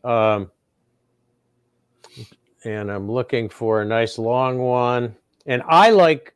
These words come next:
uh, like Tim, I like my, uh, I like the hackle not too long, uh,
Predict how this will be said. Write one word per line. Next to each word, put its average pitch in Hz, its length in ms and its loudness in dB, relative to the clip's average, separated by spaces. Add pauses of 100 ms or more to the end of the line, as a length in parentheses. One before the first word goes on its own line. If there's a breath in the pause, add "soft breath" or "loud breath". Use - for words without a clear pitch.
uh, 143 140 -4
like 151 280 -2
Tim, 160 280 -2
I 143 160 0
like 156 260 -4
my, 123 380 -2
uh, 104 180 -2 (600)
I 123 80 -6
like 147 180 -4
the 131 100 -6
hackle 123 420 -4
not 120 320 -10
too 135 180 -8
long, 98 580 -10 (1300)
uh, 85 260 -18